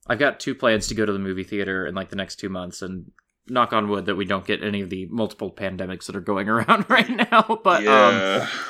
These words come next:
Speaker 1: um, uh, man, I ju-, I
Speaker 2: So
Speaker 1: just, I would, I would like to go back to theaters, and I would like to see stuff like two thousand and one. <laughs> Anyway, comics. <laughs>
Speaker 2: S-, so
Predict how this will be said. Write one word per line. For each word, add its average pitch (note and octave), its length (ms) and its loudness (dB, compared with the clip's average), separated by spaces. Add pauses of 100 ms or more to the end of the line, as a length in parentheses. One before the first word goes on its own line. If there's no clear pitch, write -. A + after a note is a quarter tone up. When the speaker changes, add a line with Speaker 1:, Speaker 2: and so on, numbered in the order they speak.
(160)
Speaker 1:
um, G3 200 -8 (120)
uh, G#2+ 520 4 (840)
man, A2+ 300 -8 (560)
I C#3 120 0
ju-, D#3+ 140 4
I D#3+ 100 4
Speaker 2:
So E3+ 60 4
Speaker 1:
just, F#3+ 240 0 (440)
I C3+ 40 -12
would, C3+ 200 -10
I B2 60 -4
would B2 100 -6
like C3+ 180 -2
to - 40 -20
go C#3+ 100 -2
back C3+ 200 -4
to C#3+ 60 -10
theaters, A#2+ 360 -2
and A2 80 -4
I A2 40 0
would A2 120 -2
like A2+ 180 -4
to - 60 -10
see A#2+ 180 -4
stuff - 280 -6
like G#2+ 140 -2
two - 80 -12
thousand A#2 360 0
and B2+ 80 -4
one. B2+ 280 0
<laughs> - 160 -12
Anyway, A3 720 0 (260)
comics. D3+ 520 -2 (120)
<laughs> - 100 -20 (200)
Speaker 2:
S-, A3+ 260 -2 (160)
so D#3 320 4